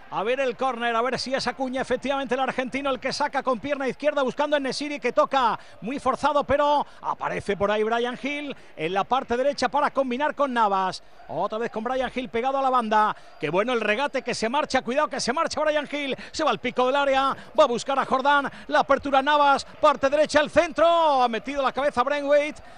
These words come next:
y el balón a córner, otra vez para el Sevilla. Qué buen primer tiempo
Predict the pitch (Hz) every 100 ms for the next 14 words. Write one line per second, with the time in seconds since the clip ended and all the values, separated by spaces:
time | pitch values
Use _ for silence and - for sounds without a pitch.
0 | - - 151 175 208 269 285 285 - 180
1 | - 262 294 294 302 302 - - - 208
2 | 208 254 - 247 233 202 240 262 269 233
3 | - - 180 214 170 254 170 170 254 240
4 | 240 285 285 294 294